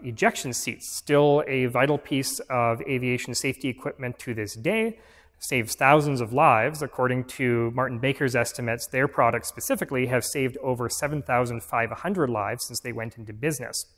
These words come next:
Now, a special thanks to Steve Pajot of the Canadian Starfighter Museum, as well as the Heritage staff at Seventeen Wing for lending me those spurs,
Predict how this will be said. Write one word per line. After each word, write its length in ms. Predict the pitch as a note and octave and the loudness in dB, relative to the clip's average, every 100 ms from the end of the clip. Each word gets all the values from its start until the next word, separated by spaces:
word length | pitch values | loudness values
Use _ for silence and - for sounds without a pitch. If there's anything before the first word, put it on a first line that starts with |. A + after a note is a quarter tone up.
| _ - - _ _ _ _ _ - | _ -20 -20 _ _ _ _ _ 2
Now, 240 | C3+ C#3+ | 4 4
a 80 | C3 | 2
special 440 | - F3+ - E3+ | -2 -2 0 2
thanks 440 | - D#3 D#3+ D3+ - | 2 0 0 -2 -6
to 440 | D3 C3+ B2+ C3 | 0 2 4 2
Steve 340 | C#3+ - C#3 - | -2 -2 -2 0
Pajot 500 | C3 A#2 E3 A3 - | 0 2 4 4 6
of 260 | C3 A#2+ | 2 0
the 520 | B2 A#2+ A#2 C3 - - | 0 0 0 -2 -8 -14
Canadian 320 | - C#3 C3 A#2+ | -4 -2 -2 -2
Starfighter 560 | - C3 B2+ B2 B2 | 2 2 4 2 2
Museum, 580 | A2+ A2 A#2 G#3+ G#3+ G3+ | 0 -2 0 2 2 0
as 200 | - A#2+ | -4 0
well 200 | B2+ B2+ | 2 2
as 100 | A#2+ | 0
the 120 | B2 | -4
Heritage 360 | B2 D3 D3 - | -2 0 0 -2
staff 420 | - B2 B2+ - | -4 -2 -2 -4
at 120 | B2+ | -10
Seventeen 560 | - B2+ A#2 - B3 A#3 | -6 -6 -6 -8 -4 -2
Wing 160 | B2 D3 | -2 -2
for 160 | C3 | -2
lending 320 | A#2+ B2 B2 B2 | 0 0 0 -2
me 120 | A#2+ | -2
those 360 | A#2 G#2 - | -2 -4 -6
spurs, 500 | - - F3+ A2+ A#2 | -4 2 4 4 0